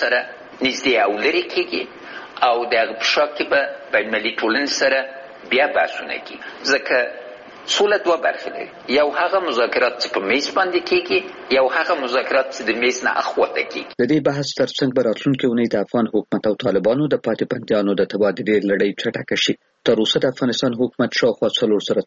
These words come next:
Speaker 2: طالبان له زندانونو خوشي کړي دي او طالبانو د افغان حکومت په سلګونو کسان آزاد کړي دي. د فبروري په نهه ویشتمه چې د امریکا د متحده ایالتونو او طالبانو ترمنځ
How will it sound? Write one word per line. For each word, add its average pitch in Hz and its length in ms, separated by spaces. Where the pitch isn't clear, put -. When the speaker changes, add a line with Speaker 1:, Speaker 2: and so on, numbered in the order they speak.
Speaker 2:
طالبان 104 380
له 127 140
زندانونو 98 480
خوشي - 300
کړي 147 220
دي 165 80
او 110 80
طالبانو 110 460
د 113 120
افغان 107 300
حکومت 104 300
په 110 60
سلګونو 123 400
کسان 104 440
آزاد - 300
کړي 90 240
دي. - 80
د - 20
فبروري 131 520
په 127 120
نهه 113 160
ویشتمه 135 440
چې - 120
د - 20
امریکا 98 340
د 98 120
متحده 101 340
ایالتونو 101 420
او 92 40
طالبانو 98 500
ترمنځ 104 280